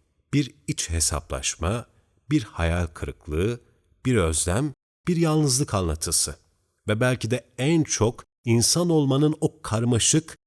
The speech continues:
çelişkili, kırılgan doğasına dair yazılmış bir ağıt. Bu podcast bölümünde bu kitabı konuşmak sadece bir edebiyat eserini değil, aynı zamanda insan ruhunun derinliklerini konuşmak gibi geliyor bana.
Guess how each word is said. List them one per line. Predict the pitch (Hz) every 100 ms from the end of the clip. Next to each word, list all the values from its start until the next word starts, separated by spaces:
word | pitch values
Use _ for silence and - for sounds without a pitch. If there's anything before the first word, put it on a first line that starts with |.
| -
çelişkili, | 127 131 127 - - 107 143 -
kırılgan | - 127 117 175 190
doğasına | 156 147 139 - 170 131
dair | 110 120
yazılmış | 139 113 101 113 151 - 156
bir | 160 - -
ağıt. | 107 92 - - - _ _ _ _
Bu | 151
podcast | - 170 165 - 104 - -
bölümünde | 95 92 92 95 135
bu | 135
kitabı | - - 98 92
konuşmak | - 92 85 - 107 - - _ -
sadece | - 190 120 95 101
bir | 113 120
edebiyat | 107 90 90 104 120 -
eserini | 80 - 87 104 113 90
değil, | 101 101 127 - -
aynı | - 127 151
zamanda | 143 151 151 147 -
insan | 117 104 - 156 147
ruhunun | 127 107 117 117
derinliklerini | 107 101 107 104 - 107 131
konuşmak | - 123 120 - 123 -
gibi | 87 85
geliyor | 82 78 76 71 67
bana. | 69 69